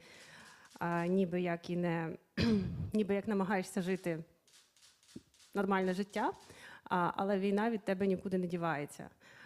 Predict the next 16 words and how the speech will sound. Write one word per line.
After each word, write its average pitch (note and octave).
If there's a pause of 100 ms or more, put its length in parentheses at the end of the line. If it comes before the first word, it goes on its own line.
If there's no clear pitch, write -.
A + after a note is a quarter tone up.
(200)
А, F3+ (120)
другий A3+
розділ G3+
"Чутки -
з G3
околиць", F#3+ (200)
він F#3
більше G3+
про F#3+
сприйняття, F#3+
а, F3 (1200)
сприйняття F#3+
у F#3
світі F3
нашої D3+
війни. D3